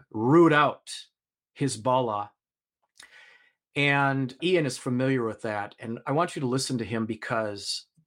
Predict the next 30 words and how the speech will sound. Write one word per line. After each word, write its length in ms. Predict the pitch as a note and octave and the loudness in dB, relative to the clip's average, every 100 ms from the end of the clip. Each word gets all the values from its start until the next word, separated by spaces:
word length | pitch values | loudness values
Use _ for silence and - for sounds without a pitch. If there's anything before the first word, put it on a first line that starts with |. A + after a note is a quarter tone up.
| _ _ | _ _
this 300 | B2 B2 E3 | -4 -2 0
is 100 | E3+ | -2
gonna 180 | - D3 | -2 -2
be 380 | A2+ C3 B2 A#2+ | 0 0 0 -2
part 300 | A#2 - C3 | -4 -2 -2
of 100 | A2+ | -2
our 120 | G2+ | -8
prayer 360 | - - D#3 C#3+ | -8 0 2 2
requests 800 | G#2 - A2 G2 - - - - | 0 -6 -8 -8 -10 -12 -14 -16
for 380 | - A#2 G#2+ G#2 | -4 -2 -2 -4
the 140 | A2+ | -6
I 100 | A2+ | -6
D 160 | A2 G#2+ | -4 -4
F 240 | G#2 - | -4 -6
and 100 | G#2 | -8
the 40 | G2 | -6
security 420 | - - A2+ G2 | -6 -2 -2 -2
forces. 560 | - F#2+ F#2 - - - - - - _ _ | -2 -4 -4 -8 -10 -12 -20 -20 -20 _ _
Ian, 440 | D#3+ D#3 C3 B2+ B2 _ _ _ _ _ _ _ _ _ _ _ _ | 2 4 4 0 -6 _ _ _ _ _ _ _ _ _ _ _ _
what 260 | B2+ D3 A#3+ | 0 2 2
is 160 | F#3 | 0
involved 580 | C3 G#2 A2 B2 C3 - | -2 -4 0 0 0 -4
in 140 | G2+ G2 | -12 -8
that? 440 | F#2 F2+ F2 - - - | -6 -6 -10 -16 -16 -6
And 640 | A#2+ A#2 A#2 A2+ A2+ - _ _ _ _ | -4 -2 -4 -4 -8 -10 _ _ _ _
why 240 | B2+ E3+ | 2 4
is 240 | G3 D3 | 2 -2
that 320 | - C#3 C3 C3 | 0 0 0 -2
more 260 | C3 D3 | -2 -2
complex 1200 | C#3 C3+ A2+ A2 - D3+ C3+ F#2+ - - - - | -2 -2 -2 -4 -4 0 0 -2 -8 -10 -10 -12